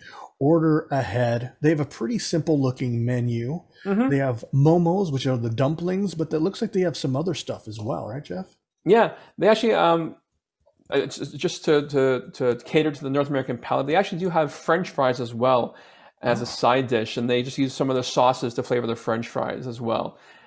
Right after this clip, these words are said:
Speaker 2: And from what I hear, it's a very popular item. But like I said, to cater to the South, to the North American palate, I guess if a family's eating together, the kids may not like dumplings, but they like French fries. So, you know, hey,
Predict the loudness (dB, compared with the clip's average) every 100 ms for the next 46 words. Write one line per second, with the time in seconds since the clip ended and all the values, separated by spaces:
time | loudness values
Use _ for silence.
0 | _ 0 0 2 0 0 2 2 2 0
1 | 0 0 0 2 2 2 0 0 -6 -14
2 | _ _ -20 _ 0 2 2 0 0 -2
3 | 0 2 2 2 -2 0 -2 -2 -8 -10
4 | 0 0 0 -2 -2 -2 -2 -4 -2 0
5 | 0 -2 -2 -2 -2 -10 -18 -12 -10 0
6 | 0 0 -2 -4 -4 0 0 2 -2 -6
7 | -16 -20 _ -6 -6 0 0 2 0 2
8 | 2 2 2 2 2 -2 -2 -4 -2 -2
9 | -2 0 0 2 4 4 2 -2 -2 0
10 | 0 -2 -2 0 2 0